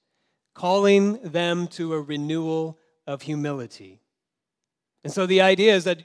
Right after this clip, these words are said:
we shouldn't spend our time and our energy looking at or pointing out all the issues, all the problems, all the wickedness out there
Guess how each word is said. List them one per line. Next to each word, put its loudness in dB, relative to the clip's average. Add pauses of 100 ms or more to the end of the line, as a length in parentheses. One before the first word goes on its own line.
we -10
shouldn't -4
spend 0
our 0
time -2 (280)
and -6
our -6
energy -2
looking 0
at -2
or -8
pointing -2
out -4 (280)
all 2
the -2
issues, -4
all -4
the -6
problems, -4
all 0
the -4
wickedness -2
out -4
there -2